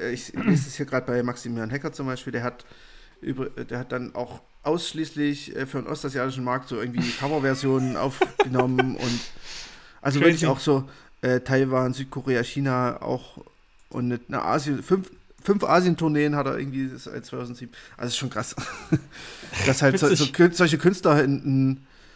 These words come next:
Speaker 1: in, äh, in Deutschland überhaupt nicht groß bekannt sind und vielleicht auf kleinen Festivals spielen.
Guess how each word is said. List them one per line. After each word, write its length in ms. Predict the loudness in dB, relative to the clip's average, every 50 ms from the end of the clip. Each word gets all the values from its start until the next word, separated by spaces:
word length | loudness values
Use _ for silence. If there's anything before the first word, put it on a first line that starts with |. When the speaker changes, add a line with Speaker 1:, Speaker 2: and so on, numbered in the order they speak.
| -20 -20 -20 -20 -20 _ _ _ _ -6
Speaker 1:
in, 80 | -2 0
äh, 60 | 0 2
in 400 | 2 2 2 2 2 0 -2 -6 -12 -18 -20 _ -20 -20 -20 -20 -20 -20 -20 -20 -4 0
Deutschland 400 | 2 2 2 4 4 2 2 2
überhaupt 580 | 2 0 0 0 2 2 2 2 2 0 -2 0
nicht 380 | 0 0 0 -4 -10 -12 -14 -18 -20 -20 -20 _ -14 -2
groß 280 | 0 2 2 2 -2 -6
bekannt 380 | -8 -4 0 2 2 2 2
sind 260 | 0 -2 -2 -2 -2
und 200 | -2 -2 -2 -2
vielleicht 340 | -2 -2 0 2 2 2 0
auf 100 | -2 -4
kleinen 240 | -2 0 0 0 0
Festivals 420 | -2 -4 -6 -4 -2 -2 -2 -2
spielen. 440 | -2 -2 -2 0 0 0 -2 -6 -8